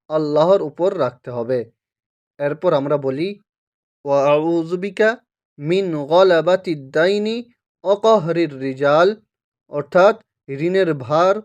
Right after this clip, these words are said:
ও মানুষের জুলুম থেকে, মানুষের অন্যায় ও অত্যাচার থেকে আল্লাহ তোমার কাছেই পানা চাই। ঋণ এমন এক বোঝা যা আত্মাকে ভারী করে দেয়,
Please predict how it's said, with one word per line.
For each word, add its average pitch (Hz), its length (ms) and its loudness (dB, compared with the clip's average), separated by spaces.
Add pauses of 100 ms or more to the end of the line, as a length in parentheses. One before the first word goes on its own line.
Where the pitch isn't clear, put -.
(320)
ও 202 140 2
মানুষের 175 580 -4
জুলুম 147 380 -6
থেকে, 147 400 -6 (240)
মানুষের 175 440 -8
অন্যায় 151 480 -4
ও 175 80 -4
অত্যাচার 160 580 -6
থেকে 143 520 -8 (260)
আল্লাহ 165 500 -2
তোমার 151 320 -6
কাছেই 147 280 -6
পানা 127 300 -8
চাই। 123 280 -4 (500)
ঋণ 208 420 -4 (380)
এমন 190 320 -2
এক 208 160 -2
বোঝা 165 500 0 (240)
যা 170 160 2
আত্মাকে 175 520 0
ভারী 160 300 -4
করে 160 240 -2
দেয়, 147 280 0